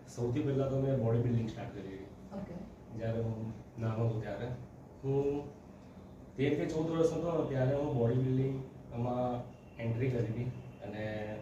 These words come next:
Speaker 1: હું સોળ કે સત્તર વર્ષનો હતો ત્યારે જુનિયરમાં, અ, ટોપ થ્રીમાં આવતો.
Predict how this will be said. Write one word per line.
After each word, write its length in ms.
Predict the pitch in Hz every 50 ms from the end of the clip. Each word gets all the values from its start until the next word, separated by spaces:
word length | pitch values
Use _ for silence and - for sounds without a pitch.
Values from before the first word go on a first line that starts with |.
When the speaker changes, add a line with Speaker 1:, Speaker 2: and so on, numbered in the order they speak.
| - - - - - - 117
Speaker 1:
હું 140 | 139 156
સોળ 320 | 151 127 139 139 139 139 135
કે 60 | 139
સત્તર 280 | 135 131 120 123 135 131
વર્ષનો 280 | 131 131 131 - 127
હતો 100 | 127 127
ત્યારે 280 | 123 123 123 123 127 127
જુનિયરમાં, 800 | 120 120 113 117 113 123 139 151 143 139 139 135 135 135 - - - - - - - - - - -
અ, 160 | - - 107
ટોપ 300 | - - 123 120 123 123 -
થ્રીમાં 260 | 120 117 104 - -
આવતો. 220 | - - - -